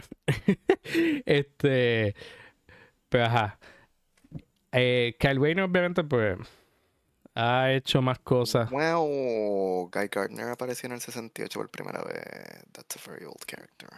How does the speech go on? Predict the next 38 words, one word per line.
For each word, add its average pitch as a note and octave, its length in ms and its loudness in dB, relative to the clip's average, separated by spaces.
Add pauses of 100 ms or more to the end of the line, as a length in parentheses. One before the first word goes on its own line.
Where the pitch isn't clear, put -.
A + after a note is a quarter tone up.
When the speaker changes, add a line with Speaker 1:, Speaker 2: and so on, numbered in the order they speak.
Speaker 1:
Ya, A#2 220 0
yo, E3 160 2
él B2+ 140 2
es B2+ 80 2
el C#3 80 -4
próximo C#3 400 0
después C#3 340 0
de B2 800 2 (100)
Hal B2 200 0
Jordan. A2+ 380 -2 (1040)
<laughs> - 160 -10
It's A#2+ 220 0
so D3+ 140 2
weird. G#2+ 380 2 (120)
<laughs> D#3 140 2
Se - 160 2
ve C#3 200 2
que, B2+ 220 2 (500)
que A2+ 460 2 (180)
<laughs> - 360 -2
los C3 240 2
Green B2+ 200 4
Lanterns B2 300 2
más C3 120 4
interesantes A#2+ 840 2 (140)
<laughs> A#2+ 120 -6
vinieron C3 380 2
después A#2 400 2
de A2+ 140 2
Guy G#2 200 0
Gardner. G#2+ 380 -12 (1080)
Speaker 2:
John A#2 120 -2
Stewart A#2+ 280 2
fue C3 120 2
el B2 60 0
sesenta A#2 420 -2
y F2+ 40 -2
dos. F2 240 -2